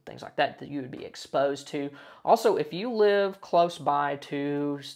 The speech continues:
uh, a power plant, an industrial facility, or even things like railroad tracks,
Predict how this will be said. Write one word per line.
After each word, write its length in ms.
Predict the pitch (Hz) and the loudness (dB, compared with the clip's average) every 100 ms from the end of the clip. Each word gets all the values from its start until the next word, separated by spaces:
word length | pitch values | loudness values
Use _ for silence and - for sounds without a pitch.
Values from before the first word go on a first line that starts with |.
| - | -10
uh, 320 | 139 135 135 | -6 -4 -4
a 100 | 139 - | -6 -4
power 320 | 175 214 165 | 2 2 2
plant, 440 | - 87 - - _ _ _ _ - | -4 -14 -16 -20 _ _ _ _ -4
an 240 | 143 139 | -2 -2
industrial 680 | 147 143 139 143 180 - 135 | -2 -4 2 2 2 0 -2
facility, 540 | 135 131 95 113 139 | -2 -8 -6 -6 -4
or 120 | 147 175 | -2 0
even 260 | 220 180 | 0 -2
things 300 | 151 165 165 | -2 -2 -2
like 140 | 135 - | -6 -8
railroad 540 | 143 170 180 185 180 | -2 2 2 2 0
tracks, 440 | - 160 160 156 | 0 -2 -2 -4